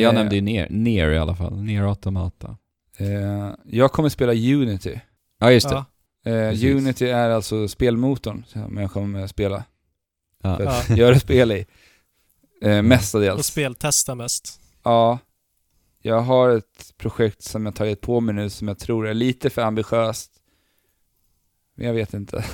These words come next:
Speaker 3: Ja, men om man inte utmanar sig själv så, så står det bara och trampar.
Speaker 2: Ja. Eh,
Speaker 1: Det får, får bli en uppföljning nästa år, Alex. Hur gick det
Speaker 3: Mm.
Speaker 1: för Alex under
Speaker 2: var det
Speaker 1: julledigheten?
Speaker 2: för ambitiöst eller inte?
Speaker 1: Ja.
Speaker 3: Ja. Och
Speaker 2: Vart
Speaker 3: du
Speaker 2: det?
Speaker 3: kommer i vilket fall ha lärt dig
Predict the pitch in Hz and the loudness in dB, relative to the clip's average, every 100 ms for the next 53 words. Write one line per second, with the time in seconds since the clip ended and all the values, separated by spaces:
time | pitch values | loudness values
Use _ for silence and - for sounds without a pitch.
0 | - _ _ _ _ _ _ 143 139 143 | -16 _ _ _ _ _ _ -8 -2 -2
1 | 143 147 151 151 165 151 165 156 139 143 | -2 -2 -2 -2 -2 -2 -2 -2 -4 -2
2 | 151 131 - 139 131 127 127 127 - 139 | -2 -2 -4 -2 -2 -2 -4 -8 -10 -8
3 | - 131 127 - 131 120 131 139 _ 113 | -8 -6 -6 -8 -12 -10 -12 -12 _ 0
4 | 117 120 127 _ - 117 113 110 110 107 | 2 2 -2 _ -10 -4 0 0 -2 -4
5 | 110 156 143 - _ - - 139 151 139 | 2 4 2 -2 _ -8 -4 2 4 4
6 | 135 131 - 160 147 113 104 101 - 120 | 2 -2 2 4 4 2 -2 -2 0 2
7 | 92 80 78 - 113 117 101 117 147 143 | 2 0 -4 -8 -4 -4 -2 -4 -4 -4
8 | 87 92 95 87 80 - - 92 90 117 | -2 0 -2 -2 -6 -10 -6 -2 2 6
9 | 117 113 82 113 110 113 107 107 104 123 | 6 4 2 2 2 2 -2 -2 -2 0
10 | 110 101 110 110 110 104 113 104 - _ | 0 0 -4 -4 -6 -8 -8 -10 -12 _
11 | _ _ _ _ - 90 85 - _ 156 | _ _ _ _ -6 -4 -4 -10 _ -4
12 | 135 - _ _ _ - 113 151 160 196 | -4 -6 _ _ _ -2 0 2 0 2
13 | 165 165 156 175 165 185 - 180 180 160 | 2 2 2 -2 2 2 2 0 2 2
14 | 151 156 147 143 135 139 151 139 - 123 | 2 2 4 2 0 0 -2 -2 -6 -8
15 | 131 | -10